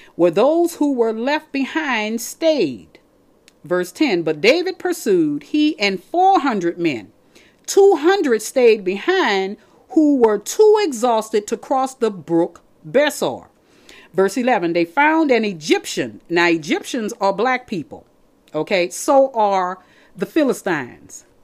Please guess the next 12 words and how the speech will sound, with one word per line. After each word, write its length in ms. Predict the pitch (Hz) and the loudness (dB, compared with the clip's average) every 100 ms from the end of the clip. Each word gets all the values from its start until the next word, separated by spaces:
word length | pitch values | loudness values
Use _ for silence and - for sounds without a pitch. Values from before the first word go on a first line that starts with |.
| _ _ 170 | _ _ -2
They 200 | 196 202 | 0 2
all 360 | 220 247 254 254 | 2 4 2 0
come 380 | - 220 220 | -4 -4 -6
from 480 | 214 - 185 180 180 - | -12 -4 0 0 -4 -8
the 160 | 180 214 | -6 -6
Ham 920 | - - 320 302 247 185 170 160 143 - - - - - _ _ | -6 -4 -2 0 2 2 0 -6 -10 -14 -20 -20 -20 -20 _ _
lineage, 680 | 165 175 139 107 - - - _ _ | 2 2 2 -4 -14 -20 -20 _ _
okay? 380 | 160 160 233 190 | -2 0 2 0
I 120 | - 143 | -2 -6
told 400 | - 254 285 254 | -2 0 0 -4
you 80 | |
guys, 580 | 262 262 247 240 240 254 | 0 2 2 0 -2 -6